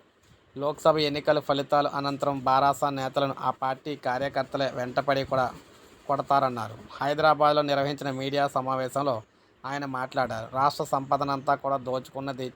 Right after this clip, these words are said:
చాలక కేసీఆర్ కుటుంబం ఢిల్లీకి వెళ్ళింది. అవినీతి చేయకుండానే బారాస ఎమ్మెల్సీ కవితపై ఎనిమిది వేల పేజీల ఛార్జ్‌షీట్ దాఖలు చేశారా అని ప్రశ్నించారు. కాంగ్రెస్ ప్రభుత్వానికి అప్పుల ఖజానా మాత్రమే ఇచ్చారని మండిపడ్డారు.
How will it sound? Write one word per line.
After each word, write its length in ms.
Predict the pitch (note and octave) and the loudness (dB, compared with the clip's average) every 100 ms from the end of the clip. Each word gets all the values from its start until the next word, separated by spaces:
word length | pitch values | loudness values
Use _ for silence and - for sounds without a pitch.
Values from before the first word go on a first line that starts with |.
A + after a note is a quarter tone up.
| C3+ | -4
చాలక 600 | A#2+ C3 E3 B2+ D3 - _ _ _ | -4 -2 2 2 0 -10 _ _ _
కేసీఆర్ 460 | C#3 D3 C#3+ D3+ C#3+ | -6 -6 -2 0 0
కుటుంబం 460 | C#3 C3 C#3+ C3+ | -2 -4 -2 -2
ఢిల్లీకి 400 | B2+ C3+ C#3+ C#3 | -4 -2 -4 -2
వెళ్ళింది. 380 | C3+ B2 A#2 A2 - - | -2 -2 -4 -10 -14 -8
అవినీతి 560 | C3 C#3+ D#3 D#3+ C3+ - C3 | -6 -4 -8 -8 -12 -12 -8
చేయకుండానే 680 | C3 C3+ C3+ C#3+ C3+ C3+ C3+ C#3 | -4 -2 -2 0 0 0 -2 -2
బారాస 420 | B2 C3+ C#3 C3+ C#3+ | 0 2 2 2 -2
ఎమ్మెల్సీ 400 | C3+ B2+ B2+ C3 | -2 -6 -6 -6
కవితపై 480 | C3+ B2 A#2+ C3 C3 G#2+ _ _ _ - | -6 -4 -4 -2 -2 -4 _ _ _ -14
ఎనిమిది 240 | C#3 C#3+ C#3 | -10 -8 -6
వేల 220 | C3+ D3 | -2 -4
పేజీల 460 | D3 C3+ C3+ C#3 B2 | -4 -6 -4 -6 -4
ఛార్జ్‌షీట్ 440 | C#3 C3 C3 C#3+ B2+ | -2 -2 -2 -6 -6
దాఖలు 380 | A#2 B2+ B2+ C3+ | -2 -2 -2 -6
చేశారా 580 | C3+ B2 A#2 A#2+ E3 B3 _ - - - | -4 -4 -2 0 0 -2 _ -20 -20 -10
అని 120 | D3+ | -6
ప్రశ్నించారు. 640 | D3+ C#3 - C#3+ C3 A#2 | -4 -4 -4 -6 -4 -6
కాంగ్రెస్ 500 | A2+ C3 C#3+ D3+ D3+ | -2 -2 0 -2 -2
ప్రభుత్వానికి 560 | C#3 C3 C#3 C#3+ C#3+ C3+ | -2 -4 -4 -2 -2 -2
అప్పుల 300 | B2 C#3+ C#3 | -4 -4 -4
ఖజానా 420 | C3+ B2+ C3+ C3+ | -2 0 0 -2
మాత్రమే 440 | B2+ B2 C3 C3 | -2 -4 -4 -6
ఇచ్చారని 360 | B2 A2+ C3+ C#3 | -6 -2 -2 -2
మండిపడ్డారు. 680 | C3 B2 B2+ B2+ A2 A2 | -4 -4 -4 -6 -6 -8